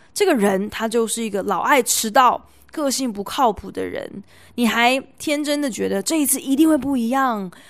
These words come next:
我有信心，如果我今天交付他一个超级重要的任务，他一定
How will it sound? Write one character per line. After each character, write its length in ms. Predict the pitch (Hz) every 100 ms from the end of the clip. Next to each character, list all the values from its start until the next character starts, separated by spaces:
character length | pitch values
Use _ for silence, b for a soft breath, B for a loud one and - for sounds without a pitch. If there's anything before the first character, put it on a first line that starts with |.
| B
我 80 | 302
有 100 | 277
信 280 | - 302 262
心， 340 | 277 277 277 b b b
如 120 | 247 285
果 100 | 330
我 120 | 233
今 100 | 240
天 120 | 262
交 200 | 254 240
付 160 | 247 240
他 220 | 233 240
一 40 |
个 60 | 220
超 320 | - - 294
级 160 | 254 254
重 220 | 277 277
要 140 | 262
的 120 | 247 220
任 320 | 240 269 240
务， 300 | 302 269 b b b
他 140 | - 294
一 220 | - 214
定 320 | - 320 220